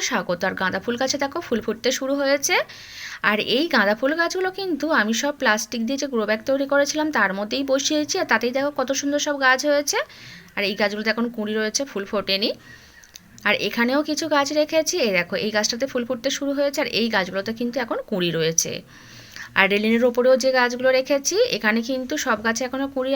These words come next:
আসেনি, কিছু কিছু গাছে কুঁড়ি এসেছে। আর এই সমস্ত গাঁদা ফুল গাছ কিন্তু আমি ডাল কাটিং করে সেখান থেকেই চারা তৈরি করেছি এগুলো সব। আর এই দেখো জিনিয়া ফুল গাছে এখন কিন্তু অনেকগুলো ফুল রয়েছে। আর সেই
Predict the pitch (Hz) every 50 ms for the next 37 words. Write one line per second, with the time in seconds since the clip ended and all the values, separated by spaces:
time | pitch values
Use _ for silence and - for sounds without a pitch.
0 | 262 262 262 - 285 277 302 294 277 233 - 233 240 240 254 247 247 233 233 254
1 | 254 - 240 240 247 233 226 226 - 262 262 - 349 294 247 220 - - 233 269
2 | 262 - - 226 233 277 302 - - 381 320 262 214 175 196 202 - 233 226 226
3 | 233 233 240 233 - 269 262 254 247 302 294 247 254 269 233 208 185 175 180 202
4 | 220 214 208 - 226 226 226 226 226 247 294 370 - - 226 214 190 185 180 208
5 | - 339 359 - 202 175 170 170 170 165 160 160 - 165 170 170 170 180 160 160
6 | 165 160 165 170 165 156 147 - - - - - - - - - - - - -
7 | - - - - - - - - - - - 175 190 190 - - 151 180 185 180
8 | 175 165 170 170 175 180 180 185 214 202 202 202 214 - 240 233 226 226 226 226
9 | 262 226 214 214 208 220 220 226 226 226 269 240 - 208 202 196 185 214 226 233
10 | 240 240 - 233 233 233 240 247 240 240 254 247 - 311 392 554 - - - -
11 | - - - - 175 170 - 220 226